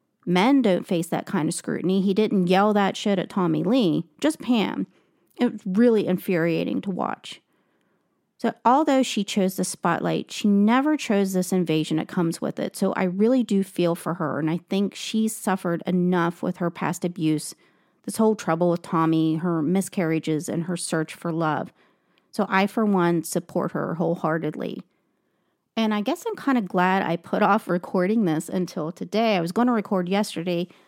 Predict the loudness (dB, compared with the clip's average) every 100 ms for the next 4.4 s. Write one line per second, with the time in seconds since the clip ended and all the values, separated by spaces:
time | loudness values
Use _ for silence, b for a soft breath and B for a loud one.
0 | b b 0 2 2 0 -2 _ _ _
1 | _ _ _ _ _ _ -2 0 0 -4
2 | -2 0 0 0 0 0 0 -4 _ _
3 | 2 4 4 2 0 -4 _ 0 0 -2
4 | -2 0 0 -2